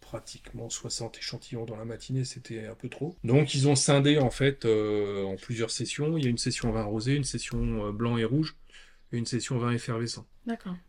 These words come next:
Speaker 1: Donc voilà, et là, euh, là, là où j'étais sur la côte amalfitaine, c'était la session vin effervescent.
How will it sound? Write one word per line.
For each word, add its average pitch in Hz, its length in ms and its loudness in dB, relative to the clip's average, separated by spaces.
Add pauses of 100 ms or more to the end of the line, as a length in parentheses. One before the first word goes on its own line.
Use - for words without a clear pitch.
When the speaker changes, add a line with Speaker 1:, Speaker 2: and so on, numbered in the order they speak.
(100)
Speaker 1:
Donc 123 100 -2
voilà, 107 240 -4
et 113 140 -4
là, 123 300 4
euh, 101 500 0
là, 98 40 -4
là 107 160 0
où 113 100 2
j'étais 110 260 0
sur - 180 -8
la 107 60 -6
côte - 220 -6
amalfitaine, 120 500 -4
c'était 127 260 -6
la 110 120 -4
session - 340 -8
vin 120 140 0
effervescent. 120 680 -4